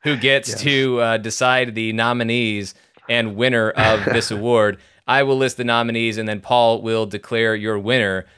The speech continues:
Speaker 1: The nominees for the Paul Herman Squeal Award are White Vision, which was in the mid-credit scene, uh, for WandaVision, I think episode eight.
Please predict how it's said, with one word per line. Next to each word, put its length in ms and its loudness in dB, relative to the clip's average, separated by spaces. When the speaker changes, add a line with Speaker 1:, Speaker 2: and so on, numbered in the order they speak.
Speaker 1:
The 100 -6
nominees 880 0
for 340 -2
the 160 -6
Paul 280 2
Herman 200 -4
Squeal 300 -2
Award 340 -2
are 460 2
White 400 -2
Vision, 400 0
which 160 -6
was 180 -8
in 460 -6
the 380 -2
mid-credit 500 0
scene, 420 -4
uh, 300 -2
for 340 2
WandaVision, 520 -2
I 40 -4
think 160 -8
episode 500 -6
eight. 280 -2